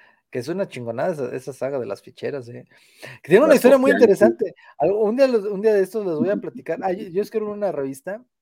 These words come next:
Speaker 1: eh, busquen por ahí mi nombre y, y, y pongan cine de ficheras y va a salir la revista. No los quiero, no quiero quemar la revista porque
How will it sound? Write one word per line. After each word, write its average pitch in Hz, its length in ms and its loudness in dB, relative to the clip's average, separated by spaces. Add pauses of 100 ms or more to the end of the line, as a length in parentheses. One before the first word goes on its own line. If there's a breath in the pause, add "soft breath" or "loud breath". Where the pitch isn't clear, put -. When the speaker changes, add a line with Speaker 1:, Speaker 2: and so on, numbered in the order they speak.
(140)
Speaker 1:
eh, 131 100 -12
busquen 139 480 -14
por 123 140 -8
ahí 135 180 -6
mi 139 140 -14
nombre 131 360 -8
y, 120 60 -10
y, 120 520 -20
y - 20 -20
pongan 135 400 -14
cine 143 180 -10
de 127 80 -4
ficheras 139 400 -4
y 127 60 -4
va 127 60 -4
a - 20 -8
salir 127 180 -10
la 123 80 0
revista. 123 280 -6
No 165 120 -4
los 160 160 -4
quiero, 156 180 -10
no 165 80 -6
quiero 165 220 0
quemar 139 220 -2
la 127 160 0
revista 123 340 -8
porque - 320 -20